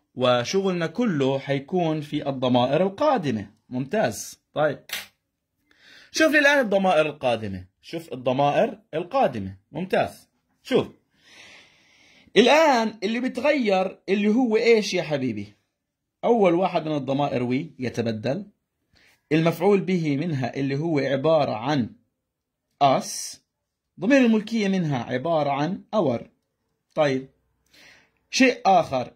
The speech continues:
اللي هو I يتم تغييره. ضمير المفعول به منها me. وضمير الملكية منها أو صفة الملكية my. you كذلك كضمير أخير. ما احنا عندنا سبع ضمائر. هي واحد، اثنين، ثلاثة، أربعة، خمسة، ستة، سبعة.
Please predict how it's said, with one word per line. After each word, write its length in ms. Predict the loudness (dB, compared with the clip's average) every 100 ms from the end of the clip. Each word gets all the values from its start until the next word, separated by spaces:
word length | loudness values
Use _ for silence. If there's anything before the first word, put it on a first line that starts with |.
| -10
اللي 260 | -4 -2
هو 320 | -2 -2 -4 -6 -10 0 2 4 4 2
I 320 | 0 0 -2 -6 _ -12
يتم 340 | -10 -8 -8
تغييره. 600 | -6 -6 -4 -2 -2 -4 -8 _ _ _ _ _ _ -2
ضمير 240 | 4 6
المفعول 400 | 6 4 2 -2
به 260 | 0 0 0
منها 400 | 0 0 -2 -4 -6
me. 420 | -4 -2 -2 -4 -12 _ _ _ _ _
وضمير 420 | -2 2 4 4
الملكية 500 | 2 0 -2 -2 -2
منها 280 | -2 -2 -2
أو 140 | -2
صفة 260 | -2 -4 -4 -4
الملكية 480 | -4 -4 -2 -2
my. 300 | 0 0 -2 -4 _ _ _ _ _ 2
you 180 | 4 4
كذلك 480 | 2 2 0 0
كضمير 440 | -4 -2 0 0 -2
أخير. 260 | -4 -6
ما 80 | -6
احنا 140 | -6 -2
عندنا 160 | -2
سبع 240 | 0 0 0
ضمائر. 420 | 0 -2 -2 -2
هي 120 | 0
واحد، 280 | 0 0 -2
اثنين، 240 | -2 -2
ثلاثة، 320 | 0 -2 -2
أربعة، 340 | -4 -2 -2 -4
خمسة، 360 | -4 -6 -6
ستة، 300 | -8 -8 -6
سبعة. 420 | -6 -6 -8 -14